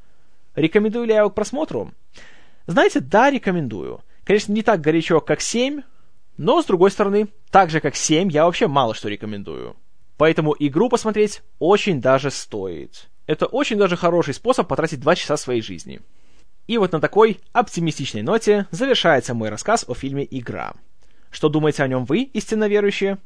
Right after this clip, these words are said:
Пожалуйста, пишите в комментарии к подкасту. С нетерпением жду ваших отзывов. Ну а далее на очереди в ретроспективе Дэвида Финчера у нас фильм, который, я думаю, не нуждается в представлениях. "Бойцовский клуб". Фильм очень сложный,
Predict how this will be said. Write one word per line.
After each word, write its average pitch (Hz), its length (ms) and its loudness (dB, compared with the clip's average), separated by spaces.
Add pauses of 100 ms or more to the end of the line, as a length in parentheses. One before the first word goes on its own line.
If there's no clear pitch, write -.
(140)
Пожалуйста, 156 380 2
пишите 160 280 -6
в - 40 -6
комментарии 131 400 -2
к 123 60 -12
подкасту. - 520 -12 (120)
С - 100 -12
нетерпением 170 560 2
жду 131 180 0
ваших 135 280 -2
отзывов. - 500 -12 (300)
Ну 151 280 0
а 208 140 6
далее 220 600 4 (100)
на 120 140 -2
очереди 170 440 2
в 131 80 -2
ретроспективе 135 540 -2
Дэвида 120 320 0
Финчера 170 560 2 (440)
у - 80 -12
нас 143 600 0 (260)
фильм, 175 480 -2
который, 156 320 0
я 143 100 2
думаю, 143 280 0
не 135 120 -6
нуждается 143 380 2
в 120 60 -14
представлениях. 117 720 -6 (200)
"Бойцовский 127 600 -4
клуб". 147 320 2 (460)
Фильм 190 400 -4
очень 180 320 0
сложный, 143 800 -2